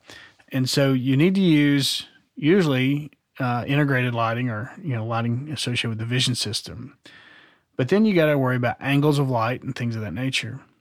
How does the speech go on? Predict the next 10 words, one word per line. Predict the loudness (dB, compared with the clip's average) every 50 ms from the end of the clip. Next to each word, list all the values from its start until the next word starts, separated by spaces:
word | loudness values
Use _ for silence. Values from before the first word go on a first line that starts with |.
| _ _ _ _ -20 _ _ _ -6
But | -2 2 2
even | 2 4 4 2
if | 2 2
you're | 2 2
using | 4 4 4 4 4 4 2 2 2
external | 0 -2 -2 0 0 0 0 0
lighting, | 0 0 2 2 0 0 -2 -4 -6 -4
it | -4 -4 -4 -4
can | -4 -2 0 2 2 2 2
be | 2 2 2 2 2 0 -2 -4